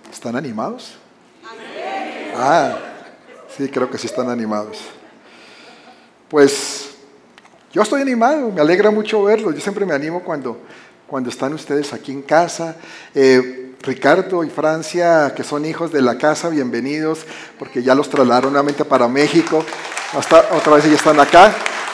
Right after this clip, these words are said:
y de verdad que son hijos que regresan aquí presencialmente, porque siempre han estado conectados con nosotros. Muy bien, em, quiero preguntarles algo.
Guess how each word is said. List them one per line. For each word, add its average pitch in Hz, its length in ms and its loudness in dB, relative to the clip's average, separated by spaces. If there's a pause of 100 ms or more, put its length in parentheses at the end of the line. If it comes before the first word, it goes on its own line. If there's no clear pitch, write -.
y 139 40 -2
de 131 120 4
verdad 131 320 4
que 170 100 0
son 160 200 -2 (300)
hijos 147 320 2
que 139 120 2
regresan 139 580 2 (540)
aquí 139 340 -2 (380)
presencialmente, 156 960 4
porque 139 260 -6
siempre 151 260 -4
han 151 60 -6
estado 147 320 -6
conectados 123 500 -8
con 107 180 -10
nosotros. 101 500 -12 (920)
Muy 175 160 -2
bien, 220 500 2
em, 143 760 -4 (1120)
quiero 233 160 2
preguntarles 180 720 0
algo. 123 340 -2